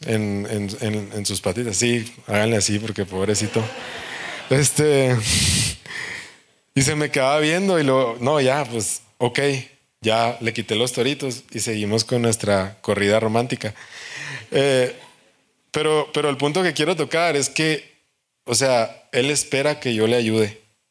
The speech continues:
y sabe que yo lo voy a ayudar y sabe que yo voy a aliviar su dolor. Y pienso que así es nuestra vida. O sea, Cristo va con nosotros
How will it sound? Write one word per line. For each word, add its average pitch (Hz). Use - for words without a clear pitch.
y 113
sabe 131
que 117
yo 107
lo 107
voy 110
a 113
ayudar 104
y 107
sabe 127
que 127
yo 110
voy 113
a 117
aliviar 107
su 120
dolor. 107
Y 117
pienso 117
que 131
así 117
es 113
nuestra 120
vida. 110
O 110
sea, 107
Cristo 127
va 131
con 143
nosotros 113